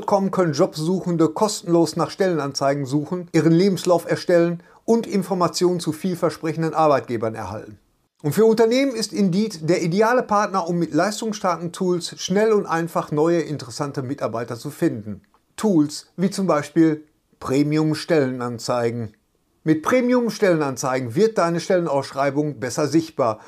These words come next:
und du erhältst sofort eine Liste von potenziellen Bewerberinnen und Bewerbern, die zu deiner Stellenbeschreibung passen, einschließlich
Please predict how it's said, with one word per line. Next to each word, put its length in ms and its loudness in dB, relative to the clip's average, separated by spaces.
und 180 0
du 80 -2
erhältst 340 2
sofort 400 0
eine 200 0
Liste 380 0
von 220 0
potenziellen 560 -2
Bewerberinnen 560 0
und 140 -8
Bewerbern, 640 0
die 80 -2
zu 180 0
deiner 360 0
Stellenbeschreibung 880 -6
passen, 460 -8
einschließlich 800 -2